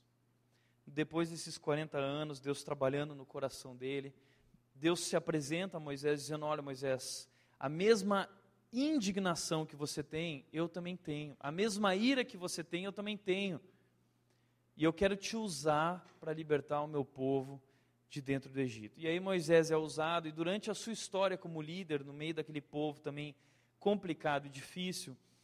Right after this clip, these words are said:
Moisés algumas vezes mostra a sua ira e a sua raiva, e no final da vida de Moisés, quando o povo tá prestes a entrar na terra prometida,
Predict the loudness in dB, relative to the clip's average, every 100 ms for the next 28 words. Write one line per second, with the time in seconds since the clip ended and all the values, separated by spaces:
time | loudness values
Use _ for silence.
0 | _ 2 4 6 4 6 2 2 2 2
1 | 2 4 4 4 -8 -4 -4 -2 -4 -4
2 | -2 -2 0 0 -2 0 -2 0 0 0
3 | 0 -8 -12 -20 _ _ -2 0 0 -2
4 | -4 -2 0 2 2 0 2 2 2 -4
5 | -2 0 2 2 0 -2 -8 -12 _ _
6 | _ _ _ _ _ -20 _ 2 4 4
7 | 6 6 4 -2 -4 0 2 4 4 0
8 | -2 0 2 4 4 4 4 2 2 -2
9 | -6 -6 -2 -2 -4